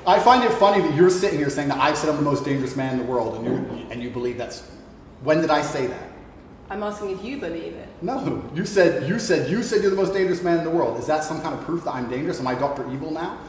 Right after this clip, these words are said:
Speaker 1: I'm telling you that it's very upsetting that you're gonna sit here and that certain organizations in the world are gonna try and pretend that I'm the biggest force of evil on earth when I'm
Speaker 2: I'm
Speaker 1: genuinely a
Speaker 2: telling
Speaker 1: force
Speaker 2: you
Speaker 1: for
Speaker 2: what
Speaker 1: good.
Speaker 2: you have said.
Speaker 1: I'm genuinely a force
Speaker 2: Not
Speaker 1: for good.
Speaker 2: what I've said.
Speaker 1: And the, and the reason they're doing this is because of the massive influence I have over the youth,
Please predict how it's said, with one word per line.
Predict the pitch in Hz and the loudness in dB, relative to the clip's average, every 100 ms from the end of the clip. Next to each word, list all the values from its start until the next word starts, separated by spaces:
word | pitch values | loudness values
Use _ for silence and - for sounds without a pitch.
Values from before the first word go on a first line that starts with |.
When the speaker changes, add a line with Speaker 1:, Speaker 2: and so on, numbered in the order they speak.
| - 147 | -6 0
Speaker 1:
I'm | 170 | 0
telling | 202 208 190 | 2 2 2
you | 139 | 2
that | 139 | 0
it's | 135 | -2
very | - 143 185 180 | 0 4 6 4
upsetting | - - 185 165 - - - - - - - - | 2 0 0 0 -2 -10 -14 -18 -20 -20 -10 -4
that | 127 | -2
you're | 151 | 0
gonna | 151 135 | 0 -2
sit | - 180 | -2 -2
here | 123 117 | -4 -4
and | 123 | -4
that | 120 - | -6 -8
certain | - - 160 151 | -8 -4 -2 0
organizations | 156 151 143 135 123 127 | 0 0 -4 -4 -6 -6
in | |
the | 117 | -8
world | 104 104 117 | -8 -8 -6
are | |
gonna | 117 113 | -6 -8
try | - 127 | -8 -6
and | 135 | -6
pretend | 123 135 120 | -8 -6 -6
that | 110 | -4
I'm | 123 | -4
the | 131 | -4
biggest | 131 127 - | -4 -6 -8
force | 123 120 | -10 -8
of | 123 | -8
evil | 131 123 | -4 -2
on | 120 | 0
earth | 143 - | -2 -2
when | 131 | -2
I'm | 135 | -2
Speaker 2:
I'm | |
Speaker 1:
genuinely | 139 185 190 143 | 0 2 2 2
a | |
Speaker 2:
telling | 135 143 | 0 0
Speaker 1:
force | - | -2
Speaker 2:
you | - | -2
Speaker 1:
for | |
Speaker 2:
what | 139 233 - | 2 2 2
Speaker 1:
good. | 269 | -2
Speaker 2:
you | 269 | -6
have | - | -10
said. | - - | -12 -4
Speaker 1:
I'm | 151 139 | -2 0
genuinely | 151 185 175 156 | 2 4 4 4
a | 135 | 0
force | 131 123 | -2 -4
Speaker 2:
Not | - | -2
Speaker 1:
for | - | 2
good. | 240 | 2
Speaker 2:
what | 220 | 2
I've | - | -2
said. | - - | -8 -6
Speaker 1:
And | 139 139 | -2 0
the, | 135 139 | -2 -4
and | 135 | -2
the | 135 | 0
reason | 131 160 220 226 | 2 2 0 0
they're | 175 139 | 0 2
doing | 127 127 | 0 0
this | 127 | -4
is | - | -10
because | 131 131 120 | -12 -12 -10
of | |
the | 117 | -6
massive | 123 175 190 - | -4 -2 -4 -6
influence | 139 131 123 127 | -6 -4 -4 -4
I | 120 | -4
have | 120 120 | -4 -4
over | 120 151 | -6 -8
the | |
youth, | 110 98 | -8 -10